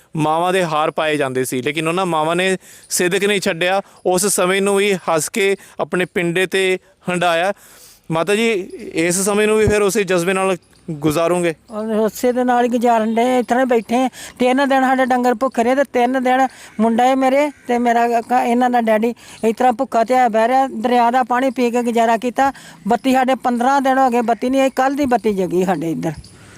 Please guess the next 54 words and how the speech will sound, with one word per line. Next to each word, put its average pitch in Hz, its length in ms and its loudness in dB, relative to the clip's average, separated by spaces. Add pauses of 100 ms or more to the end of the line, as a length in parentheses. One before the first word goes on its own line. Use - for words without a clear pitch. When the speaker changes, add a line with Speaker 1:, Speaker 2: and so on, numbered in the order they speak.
(120)
Speaker 1:
ਅੱਛਾ, - 140 -2
ਦਰਿਆ 156 280 0
ਦਾ 175 80 2
ਪਾਣੀ 170 240 0
ਵੀ 196 100 2
ਪੀਂਦੇ 180 240 0
ਰਹੇ 160 220 0
ਹੋ? 117 80 -6
Speaker 2:
ਦਰਿਆ 233 220 -4
ਦਾ 240 100 2
ਪਾਣੀ 220 260 -2
ਵੀ 262 80 0
ਪੀਂਦੇ 240 280 0
ਰਹੇ। 269 80 2
ਡੰਗਰ 262 300 2
ਵਾਲੇ 302 440 2
ਦਰਿਆ 262 380 2
ਦੇ 277 140 -2
ਤੇ - 360 -6
ਡੰਗਰ 285 260 2
ਭੁੱਖੇ 262 380 0
ਰਹੇ 285 220 2
ਨੇ, 294 140 -2 (240)
ਉੱਥੇ 254 280 0
ਕੋਈ 285 240 0
ਆਵਾਜ਼ 269 340 2
ਨਹੀਂ 320 220 2
ਜਾਣਦੀ 262 380 0
ਕਿਸੇ 254 240 0
ਦੀ। 247 140 -4 (500)
ਉੱਚੇ 269 320 2
ਥਾਂ 269 260 2
'ਚ 262 80 -2
ਆਪ 247 260 2
ਹੀ 302 80 0
ਬਹਿ 254 300 2
ਰਹੇ 262 180 2
ਨੇ 262 140 0
ਤੇ 254 80 -2
ਇਹਨਾਂ 254 220 0
ਨੂੰ 277 180 -2
ਬਾਹਰ 254 200 0
ਛੱਡਿਆ, 214 300 0
ਡੰਗਰਾਂ 226 320 0
ਨੂੰ। 240 100 -2
ਭੁੱਖੇ 262 300 -2
ਤੇ 285 100 0
ਆਏ 247 180 2
ਬਹਿ 233 220 2
ਰਹੇ 254 100 2
ਡੰਗਰ 233 300 -2
ਵੀ 262 100 0
ਆਪ 202 240 0
ਵੀ। 202 180 -8